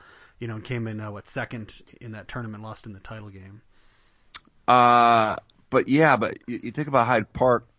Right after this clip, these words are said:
Speaker 2: Mike, they play, I think if, I remember, I think they played H F,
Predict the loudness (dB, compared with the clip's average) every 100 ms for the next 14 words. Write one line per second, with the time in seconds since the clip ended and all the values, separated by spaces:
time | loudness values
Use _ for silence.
0 | _ -4 -4 -2 -6 -6 -4 0 2 0
1 | -4 -6 -6 -6 -8 -12 -12 -18 -20 _
2 | _ -10 -8 -6 -2 0 2 0 0 -2
3 | 2 4 6 4 4 6 6 4 -2 -18